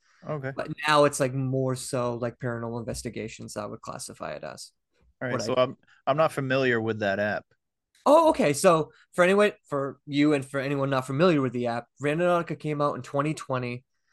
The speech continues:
Speaker 2: Um, it was kinda one of those apps where I think they did it on purpose. They don't really give you a lot of information about the app. So the app drops. Um, this is a true story. A couple kids in Seattle play the app.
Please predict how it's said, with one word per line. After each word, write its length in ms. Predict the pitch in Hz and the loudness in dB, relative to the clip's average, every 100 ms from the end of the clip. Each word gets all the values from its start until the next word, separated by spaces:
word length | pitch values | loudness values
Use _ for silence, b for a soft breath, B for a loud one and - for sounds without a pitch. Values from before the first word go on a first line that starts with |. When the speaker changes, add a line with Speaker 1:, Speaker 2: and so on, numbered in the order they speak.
| _ _ | _ _
Speaker 2:
Um, 240 | 123 123 123 | -2 -2 0
it 60 | |
was 120 | 160 160 | -2 -2
kinda 180 | 240 | -2
one 120 | 240 226 | 0 2
of 60 | |
those 160 | 214 196 | 2 2
apps 320 | 185 185 - | 2 0 -4
where 280 | 165 156 151 | -2 2 2
I 100 | 151 | 0
think 180 | 214 185 | -4 -6
they 80 | |
did 180 | 151 143 | -2 -2
it 40 | 127 | -2
on 100 | 120 | -4
purpose. 400 | 135 127 131 131 | -6 -6 -6 -4
They 80 | 139 | -4
don't 160 | 151 | -2
really 200 | 147 147 | -2 -2
give 160 | 135 131 | -2 -4
you 80 | 135 | -2
a 20 | |
lot 180 | 131 131 | -2 -2
of 60 | |
information 460 | 127 117 120 120 143 | -6 -8 -8 -8 -6
about 240 | 139 139 | -4 -4
the 100 | 139 | -4
app. 160 | 135 131 | -6 -6
So 100 | 117 | -8
the 140 | 123 | -2
app 200 | 143 151 | -2 -4
drops. 540 | - 123 117 117 - - _ _ _ _ _ - | -8 -6 -6 -8 -18 -20 _ _ _ _ _ -12
Um, 520 | 123 120 120 117 120 _ | -6 -6 -6 -10 -14 _
this 80 | 135 | -12
is 40 | 139 | -10
a 60 | |
true 180 | 131 190 | -6 -8
story. 260 | - 123 113 | -4 -4 -2
A 60 | |
couple 260 | 117 175 175 | -2 -2 -2
kids 340 | - 156 139 | -2 -4 -2
in 80 | 131 | -8
Seattle 460 | - 131 127 131 131 | -8 -4 -2 -2 -4
play 240 | 135 147 | -2 -4
the 200 | 139 127 | -2 -4
app. 220 | 113 113 | -6 -8